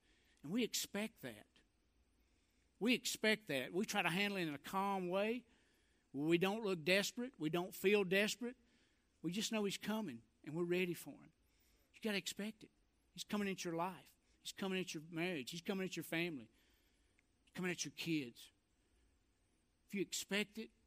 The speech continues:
then number two, you can detect it.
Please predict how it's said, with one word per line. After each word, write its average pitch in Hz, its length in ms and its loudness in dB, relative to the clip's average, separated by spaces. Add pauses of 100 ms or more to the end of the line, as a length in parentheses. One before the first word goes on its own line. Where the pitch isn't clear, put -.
(300)
then 139 80 -4
number 170 160 -4
two, 147 460 0 (600)
you 165 80 -10
can 151 140 -6
detect 135 480 -8
it. - 60 -20